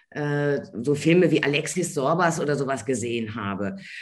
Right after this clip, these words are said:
Äh, meinen Eltern kamen die Tränen der Verrührung, wenn die da getanzt haben natürlich. Und dann ist, äh, die, die große Trauerfeier und die Frauen heulen dort.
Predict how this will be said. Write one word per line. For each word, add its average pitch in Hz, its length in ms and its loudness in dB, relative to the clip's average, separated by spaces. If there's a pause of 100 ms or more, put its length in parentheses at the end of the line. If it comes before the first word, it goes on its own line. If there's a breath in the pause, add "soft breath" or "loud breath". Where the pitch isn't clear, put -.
(140 loud breath)
Äh, 139 180 0
meinen 139 280 0
Eltern 185 360 2
kamen 175 320 -2
die 151 180 0
Tränen 165 360 -2
der 165 120 0
Verrührung, 165 680 0
wenn 165 160 -2
die 160 100 -2
da 151 160 -2
getanzt 160 540 -4
haben 226 300 -2
natürlich. 220 600 4
Und 165 220 -4
dann 170 300 -2
ist, 165 260 -6
äh, 160 320 0 (640 loud breath)
die, 165 220 2
die 151 140 0
große 190 340 4
Trauerfeier 214 1000 0
und 180 180 -4
die 165 100 -2
Frauen 170 560 0
heulen 202 400 2
dort. 226 340 0